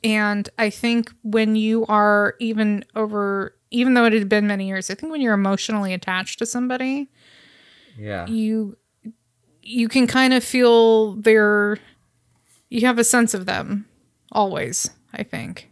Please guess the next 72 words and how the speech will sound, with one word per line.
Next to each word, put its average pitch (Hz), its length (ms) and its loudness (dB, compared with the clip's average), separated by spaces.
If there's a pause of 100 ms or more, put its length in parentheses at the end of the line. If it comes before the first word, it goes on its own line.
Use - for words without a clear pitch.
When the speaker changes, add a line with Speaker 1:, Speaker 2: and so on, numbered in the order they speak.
Speaker 1:
And, 185 440 -8
uh, - 380 -6 (300)
especially, 208 680 -4 (340)
I 320 40 -4
don't 370 120 2
know, 320 80 4
it's 302 100 2
just - 180 2
kinda 302 160 2
like 262 160 4
when 247 120 2
I 233 60 4
have 240 160 2
a 233 40 2
dream 214 380 2
about 196 520 2
a 202 60 -2
friend 208 600 -2 (800)
Speaker 2:
Mm-hmm. 110 300 -10
Speaker 1:
and 220 180 2
then 214 140 2
they, 202 160 2
like, 196 200 -2
text - 280 -2
me 214 80 0
the 190 100 -4
next 180 180 -8
day - 140 -4
when 202 160 -6
I - 20 -2
haven't 196 140 -4
talked 202 280 0
to 214 40 -16
them - 120 -16
in - 40 -14
a - 80 -14
long - 160 -12
time. - 360 -12
They're 226 120 -2
like, 226 160 0
"Oh, 381 100 6
I 262 60 6
was 208 140 2
thinking 226 240 0
about - 200 -8
you." - 120 -8
And 120 80 -6
I'll 208 80 -6
be 202 100 -4
like, 196 160 -6
"Oh, 277 220 6
well, 214 80 6
that's 247 180 2
so 294 140 2
weird. 285 360 4
<laughs> - 40 -20
I - 20 -12
just - 160 -2
had 254 120 0
a 240 40 -4
dream 269 220 -4
about 190 180 -2
you." - 80 -6
I 220 80 2
think 320 220 -6
just 262 240 -4
when 254 100 -2
you're 220 120 0
attached 208 340 -2
to 196 80 -6
people, 190 240 -8
you, 185 260 -10